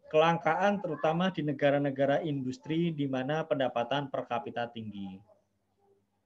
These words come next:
Jadi menurut komisi ini, pada pertemuan ini, eh, justru di negara di mana, negara industri di mana pendapatan per kapita tinggi,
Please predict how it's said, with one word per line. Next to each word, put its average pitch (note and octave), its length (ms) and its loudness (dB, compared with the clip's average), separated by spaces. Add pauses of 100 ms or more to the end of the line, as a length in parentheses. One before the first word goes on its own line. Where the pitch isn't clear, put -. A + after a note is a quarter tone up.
(480)
Jadi F3+ 480 0
menurut C3+ 560 2 (1040)
komisi C#3+ 480 4
ini, G#3+ 400 0 (400)
pada C#3 280 2
pertemuan C#3+ 600 -2
ini, E3 360 -2 (1400)
eh, D3 240 8
justru A#3+ 640 8 (160)
di D#3 400 4
negara G#3 480 6
di E3+ 160 2
mana, D3+ 400 0
negara D3+ 320 6
industri G3+ 320 2
di D3+ 80 0
mana C#3+ 320 0
pendapatan C3+ 560 -2
per C3 160 -2
kapita B2+ 400 -2
tinggi, D#3 480 -4